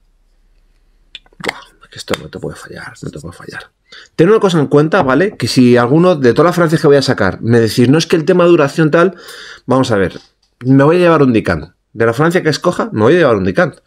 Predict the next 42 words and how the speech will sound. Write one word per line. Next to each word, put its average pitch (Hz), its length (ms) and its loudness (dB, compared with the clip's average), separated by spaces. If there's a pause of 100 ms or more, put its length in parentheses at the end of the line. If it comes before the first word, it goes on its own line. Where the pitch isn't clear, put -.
(220)
O 123 120 0
a 127 40 2
lo 127 60 2
mejor, 170 320 0
como 120 240 2
hice 143 140 0
en 175 60 0
una 156 200 2
boda, 175 460 0 (920)
que 135 120 2
me 123 140 2
llevé, 131 560 4
eh, 117 180 4
puesto, 135 480 0 (540)
porque - 180 -12
claro, 110 180 -2
la 82 100 -2
boda 90 200 0
iba 101 140 2
a 101 40 2
durar, 107 360 0
era 98 180 2
de 85 140 -2
la 85 160 -4
tarde 101 180 -2
hasta 123 180 -4
la 107 100 0
madrugada. 92 560 -2 (1500)
Me 110 120 0
lle-, 110 300 2
me 107 200 0
llevé 113 200 4
puesto 123 280 0
Viking 120 280 2
Cologne 135 340 2
y 113 80 2
luego 113 180 4
en 127 60 2
el 120 120 2
Dican 117 320 0
me 117 100 2
llevé, 107 600 2